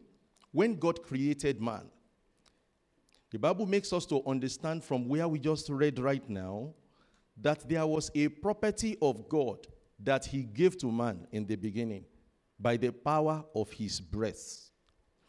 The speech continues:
And this is the reason why from the beginning, when God wants us to be like him, the intention of God was that by the power of his breath, man would carry the properties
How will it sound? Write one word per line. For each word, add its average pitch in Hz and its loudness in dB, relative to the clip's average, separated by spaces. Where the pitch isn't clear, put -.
And 143 2
this 254 2
is 143 -2
the 135 2
reason 143 -2
why 170 2
from 139 0
the 135 -4
beginning, 127 -2
when 226 2
God 190 2
wants 180 -2
us 170 2
to 139 0
be 160 -2
like 139 2
him, 190 0
the 160 0
intention 233 2
of 156 0
God 117 2
was 135 4
that 147 2
by 151 2
the 151 0
power 226 2
of 139 2
his 127 -4
breath, 110 -2
man 226 4
would 147 2
carry 165 2
the 127 0
properties 147 0